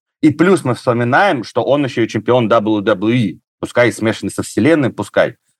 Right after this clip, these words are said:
А у Сета, да, название мировое чемпионство, но титулу без году неделя.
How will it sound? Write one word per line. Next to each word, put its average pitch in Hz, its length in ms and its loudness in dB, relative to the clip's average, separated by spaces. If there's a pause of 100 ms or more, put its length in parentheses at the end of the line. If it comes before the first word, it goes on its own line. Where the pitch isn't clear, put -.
(120)
А 123 560 2
у 147 160 -2
Сета, 196 540 0 (280)
да, 190 560 2
название 165 560 0
мировое 143 400 0
чемпионство, 139 840 -2 (260)
но 131 360 4
титулу 170 360 0
без 139 240 0
году 135 200 -2
неделя. 117 440 -2